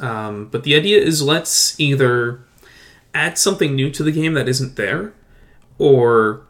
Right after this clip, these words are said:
take a thematic idea and put it in the game. I mean, you can have all kinds of crazy ideas, but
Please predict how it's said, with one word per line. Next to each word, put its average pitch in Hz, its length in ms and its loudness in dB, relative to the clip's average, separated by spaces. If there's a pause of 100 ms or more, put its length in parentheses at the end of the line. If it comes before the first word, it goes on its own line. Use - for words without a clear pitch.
(380)
take 160 240 -2
a 165 60 2
thematic 127 580 0
idea 107 540 -4
and 101 600 -6 (360)
put 143 160 0
it 131 80 2
in 113 100 2
the 104 80 4
game. 92 360 -8 (1000)
I - 40 -20
mean, 131 100 -8
you 151 80 -2
can 156 140 0
have 131 120 2
all 135 160 2
kinds 131 360 0
of 123 100 -8
crazy 127 420 0
ideas, 139 640 -2 (440)
but - 280 0